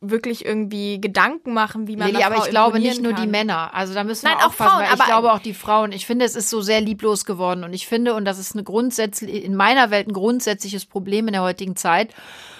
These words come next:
Speaker 2: Und ich glaube, da haben eben diese ganzen Social-Media-Dinger auch mit zu tun und diese ganzen Portale. Wir glauben immer, ja, dann soll er halt gehen, dann kommt der Nächste oder dann kommt die Nächste. Und das ist schlimm. Man muss doch, Liebe ist doch wirklich ein ganz tiefes Gefühl zu jemandem.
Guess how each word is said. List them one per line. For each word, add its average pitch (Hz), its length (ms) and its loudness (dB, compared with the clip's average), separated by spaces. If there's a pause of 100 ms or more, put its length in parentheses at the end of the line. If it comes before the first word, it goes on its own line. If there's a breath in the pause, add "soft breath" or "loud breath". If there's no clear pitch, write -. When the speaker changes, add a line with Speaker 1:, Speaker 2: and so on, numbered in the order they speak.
(120)
Speaker 2:
Und 220 100 -2
ich 208 120 -4
glaube, 226 260 6
da 208 100 4
haben 208 220 4
eben 202 160 -4
diese 196 180 -4
ganzen 240 320 0
Social-Media-Dinger 208 960 2
auch 202 140 0
mit 214 180 0
zu 220 160 -2
tun 240 460 0
und 196 140 0
diese 196 180 2
ganzen 202 380 0
Portale. 202 640 2 (800 loud breath)
Wir 214 240 2
glauben 220 400 6
immer, 254 540 4
ja, 220 160 4
dann 240 160 4
soll 240 120 6
er 240 80 4
halt 226 200 4
gehen, 233 140 2
dann 220 100 2
kommt 214 240 0
der 202 80 4
Nächste 202 280 0
oder 175 100 0
dann 180 60 -4
kommt 202 220 -2
die 220 80 -2
Nächste. 196 540 -2
Und 196 240 0
das 220 160 2
ist - 160 -4
schlimm. 202 500 0
Man 190 300 -2
muss 240 240 0
doch, 262 280 2
Liebe 254 380 0
ist 226 240 -2
doch 208 160 -2
wirklich 240 440 2
ein 202 60 -6
ganz 233 280 -2
tiefes 240 400 -2
Gefühl 208 360 -4
zu 190 140 -6
jemandem. 151 540 -6